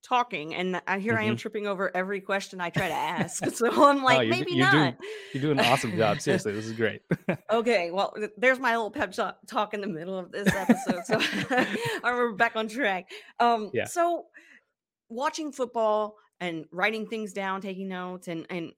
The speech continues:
Speaker 1: who, what players you want to talk about is
Speaker 2: Mm-hmm.
Speaker 1: important for putting out your, your dynasty content. You put out the Fantasy Football Dynasty Report with the
Speaker 2: Mm-hmm.
Speaker 1: Fantasy Footballers. Can you let everybody that's listening know exactly what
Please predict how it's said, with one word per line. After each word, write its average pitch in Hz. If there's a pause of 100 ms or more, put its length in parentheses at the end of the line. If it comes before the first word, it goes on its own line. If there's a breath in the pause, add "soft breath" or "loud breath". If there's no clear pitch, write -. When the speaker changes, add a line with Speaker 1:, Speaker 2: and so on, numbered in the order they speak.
Speaker 1:
who, 190
what 190
players 208
you 190
want 175 (220)
to -
talk 185
about 156
is 175
Speaker 2:
Mm-hmm. 185
Speaker 1:
important 185 (120)
for -
putting 185
out 175
your, 180
your 180
dynasty 190
content. 233
You 202
put 247
out 214
the 208
Fantasy 202
Football 165
Dynasty 185
Report 156 (100)
with 160
the 127
Speaker 2:
Mm-hmm. 107
Speaker 1:
Fantasy 151
Footballers. 147 (520 loud breath)
Can 240
you 330
let 247
everybody 220
that's 214
listening 190
know 196
exactly 185
what 160